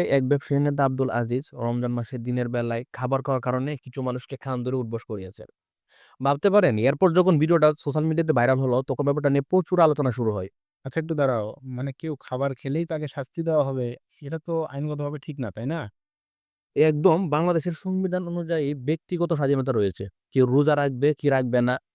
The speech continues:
Speaker 1: সেটা তার ব্যক্তিগত সিদ্ধান্ত। আইন শৃঙ্খলা রক্ষার দায়িত্ব পুলিশের, ব্যবসায়ী নেতা দেন না।
Speaker 2: হ্যাঁ, সত্যি। তো তারপরে কি হলো?
Speaker 1: পরে পুলিশের হস্তক্ষেপে আজিজ সাহেব ক্ষমা চেয়েছেন। ভিডিওতে দেখা গেছে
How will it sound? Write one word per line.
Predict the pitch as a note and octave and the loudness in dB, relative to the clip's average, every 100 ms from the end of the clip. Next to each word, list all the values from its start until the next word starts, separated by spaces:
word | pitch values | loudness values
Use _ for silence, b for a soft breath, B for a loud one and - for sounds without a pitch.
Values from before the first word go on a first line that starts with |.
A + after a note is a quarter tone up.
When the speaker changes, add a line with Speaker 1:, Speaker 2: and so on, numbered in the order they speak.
| _ | _
Speaker 1:
সেটা | - B2+ | -2 0
তার | C#3 B2+ | 2 2
ব্যক্তিগত | C#3+ - D3+ | -2 0 -2
সিদ্ধান্ত। | B2 B2 G2+ G#2 G2+ - - | -2 -2 0 0 -2 -6 -6
আইন | B2+ C#3+ | -2 -2
শৃঙ্খলা | C3+ D#3 C#3+ E3+ | -2 -4 2 4
রক্ষার | E3 D#3+ E3 D3+ | 4 4 2 2
দায়িত্ব | D3 D3 - C#3 | 0 0 -2 -6
পুলিশের, | - B2 A#2 A2+ G#2+ | -2 -2 -2 -2 -2
ব্যবসায়ী | A2+ - A#2 | -2 -2 -4
নেতা | A#2 | -2
দেন | A2 G2 | -2 -2
না। | G2+ F#2+ _ | -2 -4 _
Speaker 2:
হ্যাঁ, | - A#2+ | -4 -4
সত্যি। | A#2 C#3 - A2 A2 _ _ | -2 -4 -4 -4 -4 _ _
তো | - C3 C3 | -8 -4 -2
তারপরে | C3 C3 C3+ | -2 -4 -4
কি | D3+ | -2
হলো? | C#3+ E3+ A#3 _ _ _ b b b | -2 -2 -6 _ _ _ b b b
Speaker 1:
পরে | D3 C#3 | 2 4
পুলিশের | D3+ D3+ F3 | 4 4 4
হস্তক্ষেপে | D3+ C#3 D#3+ E3 D3 | 2 2 0 0 0
আজিজ | D3+ C3+ C3 | 0 0 -4
সাহেব | C#3 B2+ | -6 -2
ক্ষমা | C#3+ C3+ | 0 0
চেয়েছেন। | A#2 G2+ F#2+ G#2 G#2+ | 0 -4 -8 -6 0
ভিডিওতে | C3+ D3 D3 | 2 2 2
দেখা | C3 B2+ C#3+ | 0 0 2
গেছে | D3 | 0